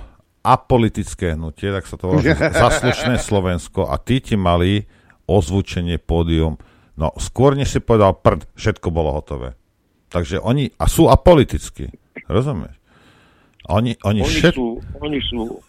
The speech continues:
Speaker 1: Všetko
Speaker 2: oni
Speaker 1: dostal.
Speaker 2: sú predmetom môjho nehynúceho obdivu.
Speaker 1: No, veď toto je v tom.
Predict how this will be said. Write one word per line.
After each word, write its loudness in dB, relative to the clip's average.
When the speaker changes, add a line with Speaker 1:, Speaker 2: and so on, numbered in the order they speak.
Speaker 1:
Všetko -6
Speaker 2:
oni 4
Speaker 1:
dostal. 4
Speaker 2:
sú -4
predmetom -4
môjho 0
nehynúceho 0
obdivu. -6
Speaker 1:
No, 2
veď -2
toto 0
je 2
v -2
tom. -2